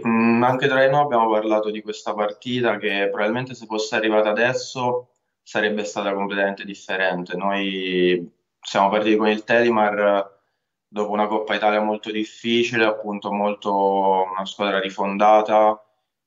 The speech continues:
e le prime partite sono sempre complicate. Mm, di conseguenza in Coppa Italia abbiamo avuto qualche assenza, siamo arrivati alla prima partita probabilmente anche troppo nervosi, forse senza certezze, che comunque ora abbiamo.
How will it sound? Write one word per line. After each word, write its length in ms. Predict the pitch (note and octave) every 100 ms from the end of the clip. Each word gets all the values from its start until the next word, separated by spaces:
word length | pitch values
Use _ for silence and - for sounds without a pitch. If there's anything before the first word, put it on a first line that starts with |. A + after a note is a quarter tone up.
| _
e 100 | G#2+
le 100 | A2+
prime 200 | G#2+ A2
partite 460 | A2 A2 - A#2 A2+
sono 220 | G#2+ G2
sempre 440 | G#2 G2+ G2+ G2+
complicate. 920 | F#2 F#2+ F#2 F2+ F#2 E2+ E2 E2+ E2
Mm, 600 | D#2+ E2+ F2 F2 F2 F2
di 120 | F2+
conseguenza 600 | F#2+ F#2+ F#2+ G2+ G2+ G2
in 80 | G2
Coppa 280 | - F#2+ G2
Italia 480 | F#2+ G2+ G2+ G2 F#2+
abbiamo 260 | F#2+ F#2+ F#2
avuto 160 | F#2+
qualche 300 | F#2+ F#2+ F#2+
assenza, 560 | G2 - - A2 A2 G#2+
siamo 200 | G#2 F#2+
arrivati 220 | F#2+ G2
alla 140 | G2+ G2+
prima 200 | G2+ G2
partita 640 | G2 F#2+ A#2 G#2+ G2 G2 F#2+
probabilmente 420 | G2 F#2+ G2+ G2
anche 180 | F#2+ F#2+
troppo 280 | F#2+ - F#2
nervosi, 880 | F#2 F#2+ G#2+ G#2 G#2 G#2 G2+ G2 F#2 _ _ _ _
forse 460 | _ G#2+ G#2 - G2
senza 380 | F2+ G2+ G2 G#2+
certezze, 800 | - G#2 - G#2+ G#2+ G#2+ - G#2
che 280 | F#2+ - _
comunque 500 | - G2+ G#2 G#2 G#2
ora 100 | F#2+
abbiamo. 560 | F2+ F2+ E2+ F2 G2+